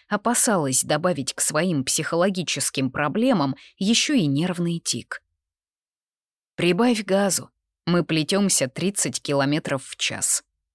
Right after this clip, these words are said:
Я фыркнула, поскольку совершенно не чувствовала габаритов этой огромной махины. «Тут же ограничение», я скорчила гримасу. «Плевать».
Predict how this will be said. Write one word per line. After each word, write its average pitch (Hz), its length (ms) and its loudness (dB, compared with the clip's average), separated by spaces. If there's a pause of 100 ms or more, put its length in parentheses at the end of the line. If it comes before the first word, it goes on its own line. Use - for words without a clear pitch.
(720)
Я 160 200 0
фыркнула, 165 680 0
поскольку 180 560 -2
совершенно 214 640 2
не 254 200 6
чувствовала 139 680 -2
габаритов 147 680 -2
этой 143 240 0
огромной 156 500 0
махины. 147 600 -4 (800)
«Тут 185 200 0
же 180 180 2
ограничение», 185 1080 2 (260)
я 147 240 0
скорчила 139 640 -2
гримасу. 143 680 -2 (720)
«Плевать». 294 600 0